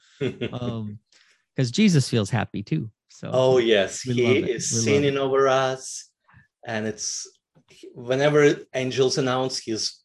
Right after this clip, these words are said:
Speaker 1: birth to shepherds, it was joy.
Speaker 2: Yes.
Speaker 1: The word
Speaker 2: Yes.
Speaker 1: joy is there. Whenever resurrection, it's joy. Yeah, he is the happiest person you could ever meet.
Speaker 2: Amen.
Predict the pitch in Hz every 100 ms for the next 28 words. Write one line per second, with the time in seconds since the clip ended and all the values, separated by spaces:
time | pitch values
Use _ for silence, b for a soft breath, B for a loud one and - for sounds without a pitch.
0 | - 143 151 151 - 139 - 143 151 160
1 | - - _ _ - - 123 104 101 -
2 | 139 127 143 165 - 127 117 120 117 117
3 | 127 139 139 135 135 139 143 139 b b
4 | b - 113 117 120 117 117 120 120 143
5 | 143 - 147 147 139 - 113 - - -
6 | 127 123 123 123 123 123 117 104 - -
7 | 127 - 120 113 - - _ _ _ -
8 | 113 - 123 - 120 - 120 107 - 107
9 | 101 107 104 104 107 92 - _ - 113
10 | 113 101 98 92 82